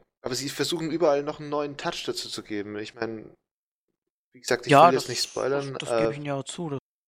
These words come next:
Speaker 1: wer da mehr li-, wissen will, es kommt besti-, am Wochenende, spätestens Samstagabend, hab ich den, hab ich das Review fertig zur vierten Episode.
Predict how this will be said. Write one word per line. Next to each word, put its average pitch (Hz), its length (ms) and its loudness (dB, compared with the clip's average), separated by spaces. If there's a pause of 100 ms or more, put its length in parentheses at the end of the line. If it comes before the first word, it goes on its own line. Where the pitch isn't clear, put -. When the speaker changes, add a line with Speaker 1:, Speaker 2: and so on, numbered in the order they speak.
(280)
Speaker 1:
wer 127 100 10
da 147 100 6
mehr 131 220 2
li-, 147 200 -6
wissen 135 320 -10
will, 135 160 -4
es - 280 -10
kommt 147 320 -2
besti-, - 260 -8
am 127 240 -6
Wochenende, 135 420 -2
spätestens 131 640 -2
Samstagabend, 117 800 0
hab 113 100 -2
ich 110 140 -8
den, 107 260 -14
hab 107 80 -6
ich 107 100 -6
das - 220 -6
Review 117 260 -2
fertig 110 380 0
zur 113 140 -4
vierten 113 320 -6
Episode. 123 600 -4